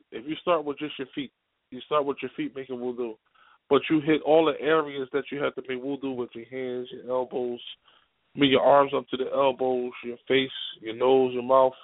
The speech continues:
your ears, and your hair. As long as you get all of the obligational places to make wudu, then you don't have to make it with your hands first, and your wudu is still accepted.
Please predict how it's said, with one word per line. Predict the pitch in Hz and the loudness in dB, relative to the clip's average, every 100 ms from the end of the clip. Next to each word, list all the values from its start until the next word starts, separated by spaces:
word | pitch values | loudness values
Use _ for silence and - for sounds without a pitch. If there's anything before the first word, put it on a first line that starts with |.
| _ - 120 - | _ -20 -16 -6
your | 135 | -2
ears, | 135 135 135 - _ _ _ _ _ - | 0 0 -4 -12 _ _ _ _ _ -6
and | 127 127 | -4 -2
your | 127 | -4
hair. | 131 143 120 - - | 0 0 0 -2 2
As | 143 127 | 2 4
long | 180 202 | 4 4
as | 190 | 0
you | 185 | -4
get | 170 165 | -4 -2
all | - 170 190 | 2 4 6
of | 185 170 | 4 -2
the | |
obligational | 160 175 165 160 170 165 160 156 147 139 _ _ _ _ _ - | -2 -2 -2 -4 -6 -6 -8 -6 -6 -10 _ _ _ _ _ -2
places | 175 175 - 156 | 0 0 -4 -6
to | |
make | 151 151 | -4 -6
wudu, | 151 147 151 165 147 - _ _ - | -6 -4 0 2 0 -8 _ _ -4
then | 135 | -2
you | 151 | 2
don't | 165 156 | 4 4
have | 165 160 | 4 2
to | 147 | -2
make | 156 160 - | -2 -2 -2
it | 143 - - _ _ _ _ 147 | -4 -4 -20 _ _ _ _ -4
with | 143 | -2
your | 139 | -2
hands | 139 147 139 - | -2 -4 -4 0
first, | 151 127 | 0 0
and | 120 135 | -6 -4
your | 135 | -2
wudu | 143 143 147 135 | 0 0 0 -2
is | - | 2
still | 143 | 2
accepted. | 127 - 131 - | 2 0 -4 -4